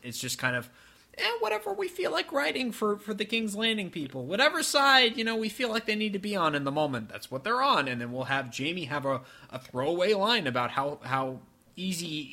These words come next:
easy these, these things are, are to change. And I, I, once again, I, I feel like we're cutting corners in a way that, that the previous seasons haven't.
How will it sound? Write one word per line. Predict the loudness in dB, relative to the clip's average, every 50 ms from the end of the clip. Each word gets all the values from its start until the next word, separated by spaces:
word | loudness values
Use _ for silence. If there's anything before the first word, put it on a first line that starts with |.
| -10
easy | -10 -8 -8 -8 -8
these, | -6 -6 -4 -4 -6 -6
these | -8 -8 -8 -8
things | -8 -8 -8 -6 -2 -2
are, | -2 -2
are | 0 -2 -4
to | -4 -4 -8
change. | -8 -6 -6 -4 -4 -6 -6 -10 -12 -14 -16 -18 -18 -20 -20 -20 -20 -20 _
And | -14 -12 -12 -12 -8 -2
I, | -2 -2
I, | 0 0 -2 -2 -2 -6 -12 _ -20 -20 -20 -20 -20 -20 -20 _ _ _ _ _ _ -20 -20 _ -6
once | -4 -2 -2 -2
again, | -2 -2 0 2
I, | 2 0 0 -4
I | -6
feel | -4 -4 -2
like | -2 -2 -2 -4 -10 -16 -20 -20 -20 -20 -20 _ _
we're | -12 -8 -8 -8 -8
cutting | -8 -10 -6 -4 -2 -2 -2 -2 -4
corners | -6 -8 -6 -4 -4 -2 -2 -2 -4 -4 -4 -4
in | -4 -4
a | -4
way | -2 -2 -2 -2 -2
that, | -4 -6 -6 -6
that | -6 -6 -6 -6 -8
the | -10 -12
previous | -12 -10 -8 -6 -6 -4 -4 -4 -4 -4 -4
seasons | -6 -4 -6 -6 -6 -6 -8 -8 -8 -10
haven't. | -12 -8 -4 -4 -4 -4 -4 -10 -14 -14